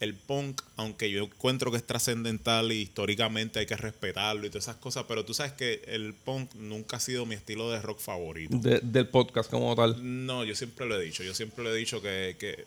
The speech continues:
Speaker 2: Me
Speaker 1: yo no
Speaker 2: gustaría que un fanático de punk venga y hable con nosotros de
Speaker 1: Claro,
Speaker 2: punk.
Speaker 1: cabrón, sí, pero de verdad, o sea, yo, <laughs> como te digo, a mí, yo no me atrevo a criticarlo porque lo respeto demasiado, pero a la misma
Speaker 2: Culturalmente
Speaker 1: vez
Speaker 2: tiene más cultura que ot-,
Speaker 1: Sí,
Speaker 2: muchos subgéneros
Speaker 1: cabrón,
Speaker 2: del rock.
Speaker 1: sí, sí, sí, definitivo.
Speaker 2: Que la mayoría.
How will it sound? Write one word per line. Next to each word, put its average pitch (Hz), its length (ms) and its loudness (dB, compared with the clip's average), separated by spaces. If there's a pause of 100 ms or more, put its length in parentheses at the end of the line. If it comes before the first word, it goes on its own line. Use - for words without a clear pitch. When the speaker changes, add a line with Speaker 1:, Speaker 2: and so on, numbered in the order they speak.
(160)
Speaker 2:
Me 139 80 6
Speaker 1:
yo 139 80 12
no 143 40 12
Speaker 2:
gustaría 135 520 8
que 175 60 0
un 180 120 2
fanático 175 480 4
de 147 60 8
punk 143 380 4
venga 117 480 -2
y 113 100 -2 (240)
hable 113 180 0
con 127 140 4
nosotros 127 260 2
de 139 120 6
Speaker 1:
Claro, - 0 -
Speaker 2:
punk. 98 120 2 (120)
Speaker 1:
cabrón, 98 160 -6
sí, 101 320 0
pero 95 200 -4
de 92 120 0
verdad, 123 420 2
o 113 140 -4
sea, 120 180 4
yo, 113 180 4 (300)
<laughs> - 240 -2
como 151 180 -2
te 135 100 0
digo, 131 120 2
a 113 60 -2
mí, 120 120 -6
yo 120 120 0
no 131 80 -2
me 139 60 -2
atrevo 139 260 0
a 131 60 -4
criticarlo 131 540 2
porque 98 200 -2
lo 95 100 -2
respeto 107 480 2
demasiado, 120 500 4
pero 101 140 2
a 98 40 4
la 95 80 2
misma 127 120 8
Speaker 2:
Culturalmente 123 520 8
Speaker 1:
vez - 20 6
Speaker 2:
tiene 143 160 6
más 147 100 4
cultura 143 320 4
que 143 60 4
ot-, 139 100 6
Speaker 1:
Sí, - 140 4
Speaker 2:
muchos 123 260 10
subgéneros 127 380 8
Speaker 1:
cabrón, 120 80 2
Speaker 2:
del 113 100 6
rock. 113 220 2
Speaker 1:
sí, 87 420 -2
sí, 82 240 -6
sí, 82 200 -4
definitivo. 85 340 -4
Speaker 2:
Que 135 60 10
la 131 60 8
mayoría. 120 480 6